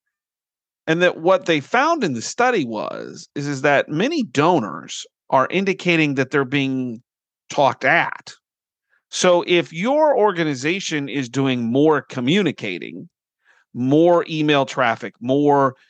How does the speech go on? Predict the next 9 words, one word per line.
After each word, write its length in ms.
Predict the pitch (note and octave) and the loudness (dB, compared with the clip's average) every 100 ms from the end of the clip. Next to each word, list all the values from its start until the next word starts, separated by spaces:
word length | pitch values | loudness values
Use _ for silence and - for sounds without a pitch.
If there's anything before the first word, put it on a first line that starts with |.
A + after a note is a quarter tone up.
| _ _ D#3+ | _ _ -4
information 680 | D3+ D#3 C3+ C#3 C3 B2+ A2 | -2 0 0 2 0 -4 -6
flow, 380 | - F#2+ - - - _ | -8 -8 -8 -12 -20 _
you 320 | B2 D#3+ C#4 | -4 0 2
may 240 | A#3+ E3+ D3 | 4 2 2
think, 280 | F3 D#3 | 0 -2
"Well, 240 | C3 C3 - | 2 0 0
I'm 260 | C3 G3+ G#3+ | 0 2 0
communicating 1120 | - B2+ B2 F3+ F3 - A#2+ A2+ A2+ B2 G#2+ | -4 -4 -2 0 -2 -6 -6 -4 -2 -4 0
more." 540 | D3+ G#3+ B2 - E3+ | 2 2 0 -4 -12